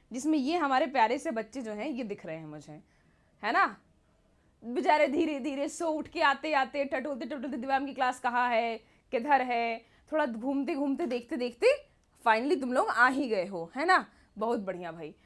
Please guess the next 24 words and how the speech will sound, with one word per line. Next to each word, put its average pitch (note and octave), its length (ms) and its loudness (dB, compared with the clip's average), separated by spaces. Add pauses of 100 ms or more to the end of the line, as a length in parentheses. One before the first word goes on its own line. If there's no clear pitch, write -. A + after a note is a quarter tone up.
(240)
तो C#4 80 -4
क्या E4 180 6
कहा G4 200 6
मैम, F#4 220 4
सूर्य G#4 400 4
वर्मन E4+ 340 0
सेकंड F4 420 -4
जो D4 120 -4
है C#4 240 -4
ये F4+ 260 2
इनके D4 360 -6
द्वारा C#4+ 280 2
बनाया B3 320 -2
गया C#4 180 -2
था, F#4+ 80 -4
ये D4 160 -4
सवाल C#4+ 320 2
हमने D#4+ 220 -2
इससे D4+ 180 -6
पहले A3+ 360 -4
भी G#3 240 -10
कर C#4 180 -4
रखा C#4 300 -2
है, D#4+ 240 0